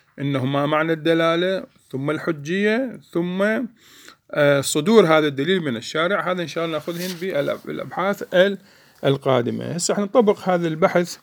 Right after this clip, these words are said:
اللي يقسم لنا الدليل المحرز اللي يكون مطابق للواقع على قسمين، شرعي وعقلي. <coughs> الآن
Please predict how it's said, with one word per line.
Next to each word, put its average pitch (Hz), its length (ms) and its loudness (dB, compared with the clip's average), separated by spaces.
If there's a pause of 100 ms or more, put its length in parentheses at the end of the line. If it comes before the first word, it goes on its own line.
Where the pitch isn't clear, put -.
(560)
اللي 156 180 0
يقسم 151 520 -2
لنا 156 200 0
الدليل 151 580 2
المحرز 135 800 2
اللي 135 240 -6
يكون 135 200 -4
مطابق 131 520 0
للواقع 135 960 2 (480)
على 147 240 4
قسمين، 120 640 0
شرعي 196 420 2
وعقلي. 110 540 0 (240)
<coughs> - 240 -10
الآن 208 560 0